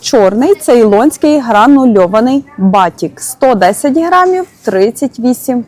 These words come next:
тридцять. Також є пакетований. Ось такий варіант. Це є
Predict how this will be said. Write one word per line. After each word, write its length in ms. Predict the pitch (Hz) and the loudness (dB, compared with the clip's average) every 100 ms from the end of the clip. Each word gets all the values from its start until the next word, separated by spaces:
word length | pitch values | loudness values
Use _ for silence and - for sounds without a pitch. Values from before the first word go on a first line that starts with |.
| _ | _
тридцять. 680 | 208 190 147 - 160 - - - _ _ _ _ _ _ _ | -6 -4 -4 -6 -10 -10 -14 -20 _ _ _ _ _ _ _
Також 460 | 208 208 349 330 - | -6 -4 -4 -6 -4
є 160 | 226 262 - | -2 -2 -2
пакетований. 1040 | 196 220 311 - 196 180 185 185 180 196 - | -4 -2 -6 -2 0 0 -4 -6 -8 -12 -8
Ось 220 | 202 240 | -4 -4
такий 360 | - 233 190 170 | -2 -2 0 0
варіант. 500 | 175 196 202 240 247 | -2 -2 -2 -4 -6
Це 240 | - 208 | -4 -2
є 280 | 208 190 190 | -2 -2 -4